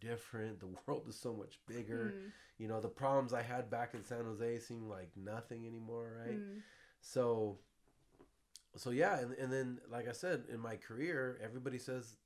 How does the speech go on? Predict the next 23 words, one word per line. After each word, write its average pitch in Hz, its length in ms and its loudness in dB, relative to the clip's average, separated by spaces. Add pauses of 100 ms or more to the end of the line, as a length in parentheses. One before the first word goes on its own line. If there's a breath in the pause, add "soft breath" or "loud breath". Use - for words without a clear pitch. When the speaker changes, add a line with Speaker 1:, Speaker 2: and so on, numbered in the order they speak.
Speaker 1:
when 107 160 -6
they 113 80 -2
wanna 117 200 -2
retire, 123 420 -4
they 107 100 -2
wanna 110 240 -4
travel. 123 420 -6 (100)
Speaker 2:
Yeah. 208 140 -6 (260)
Speaker 1:
But 127 120 4
instead 143 280 4
of 139 100 6
working 139 500 2 (1000)
fifty 143 320 2
years, 123 600 2 (540)
retiring 131 600 4
at 120 140 -4
seventy 113 800 -2 (880)
with 113 180 0
most 123 340 2
of 123 60 -4
my 113 160 -2
life 120 340 0
gone, 104 400 -2